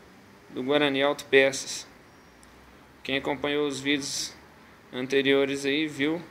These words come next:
que essa carenagem foi retirada dessa moto aqui, da qual a gente já reformou o paralama, já reformou aí a rabeta traseira e está concluindo aí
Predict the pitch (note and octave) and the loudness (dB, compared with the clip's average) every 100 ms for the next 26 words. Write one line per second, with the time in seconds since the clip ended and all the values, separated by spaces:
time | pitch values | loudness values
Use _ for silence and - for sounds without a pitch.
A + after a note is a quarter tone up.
0 | - B2+ - C3+ C3+ C3 C3+ C#3 - C#3+ | -10 -6 -4 -2 -2 0 0 -2 -2 -4
1 | C#3 - C3 C3 B2+ C3+ - A#2+ - - | -4 -2 0 0 -2 -4 -4 -8 -10 -20
2 | - - - - - A#2+ B2+ C#3 C3+ C3 | -20 -20 -20 -20 -16 -6 -2 0 -2 -4
3 | D3+ D#3 E3 D#3 D#3+ E3+ D#3+ E3+ - D#3+ | 0 4 4 6 4 4 0 -2 2 2
4 | D#3+ - C#3+ C3+ C#3+ C#3+ C3 A#2+ C#3 F3 | 2 0 -2 0 0 2 4 4 4 4
5 | F3 E3+ E3+ E3 - - - - - - | 2 0 -4 -6 -12 -14 -12 -14 -14 -16
6 | - - - C3+ C#3 C#3 - C3+ A#2+ C3 | -16 -14 -4 2 4 2 0 -2 -2 -2
7 | C3+ B2+ C3+ C3 A2 - - B2+ B2+ A#2 | 0 0 -2 -4 -6 -8 -2 2 4 6
8 | C3+ C3+ C3 C3+ B2 C3+ D3 E3 E3 B2+ | 6 6 6 6 6 4 4 4 2 -4
9 | B2 B2+ D3+ D#3 D#3+ - D3+ D3 D3+ C#3+ | -8 -6 -2 0 0 0 2 2 0 -2
10 | D3+ C#3+ C#3+ C#3 C3+ | -4 -2 -2 -2 -2